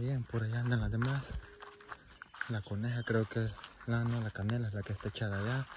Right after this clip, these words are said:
Vamos a ver dónde andan las demás. Tesoro,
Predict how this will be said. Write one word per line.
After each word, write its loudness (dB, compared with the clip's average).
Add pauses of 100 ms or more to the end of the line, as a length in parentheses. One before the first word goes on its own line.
(720)
Vamos 0
a 2
ver 8
dónde 4
andan 6
las 6
demás. 6 (1300)
Tesoro, 12